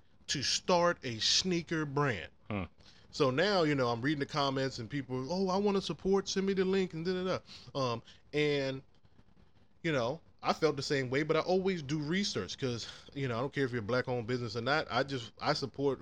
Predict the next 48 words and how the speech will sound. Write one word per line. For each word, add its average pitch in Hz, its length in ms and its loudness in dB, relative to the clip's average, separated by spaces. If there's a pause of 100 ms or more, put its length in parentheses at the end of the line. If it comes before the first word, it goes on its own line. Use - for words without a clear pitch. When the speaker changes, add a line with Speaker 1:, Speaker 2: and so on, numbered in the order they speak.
Speaker 1:
who 135 320 -4
I 123 100 -2
like, 117 440 0
um, 123 340 2
you 123 80 -2
know, 127 220 2
and 117 160 -6
who 135 180 -4
has 135 240 -2
honor, 123 320 -2
who 127 140 -4
has 117 180 0
integrity. 104 560 -4 (260)
Um, 110 320 0 (340)
so, 98 360 -2 (300)
uh, 101 280 -4
because 107 300 -4
I 110 100 0
would 107 100 -2
have 117 180 -4
to 98 120 -4
like 107 240 -2
your 98 120 -4
product 107 420 -2
at 92 120 -4
the 95 120 -4
end 101 100 -4
of 90 60 -8
the 85 100 -8
day. 92 340 -2
Like, 90 220 -6 (640)
it's - 180 -14
nice 101 200 -4
that 87 140 -8
you're 85 100 -10
black, 101 320 -4
but, 90 180 -6 (120)
<laughs> - 380 -16
you 110 140 -6
know, - 140 -10 (340)
do, 120 220 -6
<laughs> - 40 -20
would 143 200 4
I 139 80 2
consume 131 480 0
your 117 100 2
product? 139 400 0 (260)
Um, 123 300 2